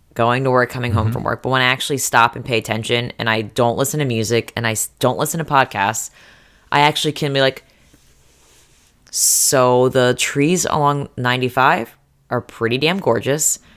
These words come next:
Speaker 1: Some of the back roads I take, lovely."
Speaker 2: Yeah.
Speaker 1: And if I
Speaker 2: Especially
Speaker 1: actually
Speaker 2: this time of the year with being fall and the leaves turning and everything like that.
Speaker 1: I think that's another thing. I think having a tourist mindset is the opposite of being on autopilot. And it's so difficult sometimes because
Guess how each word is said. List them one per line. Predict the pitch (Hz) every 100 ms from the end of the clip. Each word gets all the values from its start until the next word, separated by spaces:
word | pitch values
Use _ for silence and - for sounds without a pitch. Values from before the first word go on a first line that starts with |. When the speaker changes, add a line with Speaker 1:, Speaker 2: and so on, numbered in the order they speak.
| - _ _ -
Speaker 1:
Some | - 143
of | 147
the |
back | 131 120 160
roads | 160
I | 196
take, | 196 220 233 - _ _ _ _ _ _ _ _ _ -
lovely." | 131 120 117 123 143 190
Speaker 2:
Yeah. | 113 131 127 - _ _ -
Speaker 1:
And | 135
if | 139
I | 147
Speaker 2:
Especially | 147 123 156
Speaker 1:
actually | 151
Speaker 2:
this | 135
time | 110
of | 104
the | 98
year | 98 113 101
with | 101 - -
being | - 98 98
fall | - 90 98
and | 104
the | 92 87
leaves | 87 92 95
turning | - 110 107 110 117
and | 101
everything | 104 107 104
like | 107
that. | 110 107 117
Speaker 1:
I | - 160
think | 190
that's | 180 160
another | 143 165
thing. | 147 117
I | 120
think | 131 147 - -
having | 131 127 135
a | 127
tourist | - 123 120 -
mindset | 110 117 139 131 123
is | 120 120 -
the | 127
opposite | 110 113 127 - 120
of | 92 113
being | 110
on | 110
autopilot. | 101 113 139 - 107 101 98
And | 120
it's | 117 -
so | - 135 127
difficult | 131 127 131 139 -
sometimes | 127 113 110 117 -
because | 123 120 117